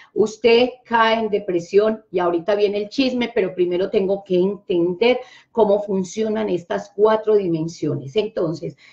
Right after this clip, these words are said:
necesito que tengan en el cuaderno cuatro dimensiones.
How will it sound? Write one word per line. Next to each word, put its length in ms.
necesito 680
que 140
tengan 400
en 120
el 180
cuaderno 640
cuatro 440
dimensiones. 1080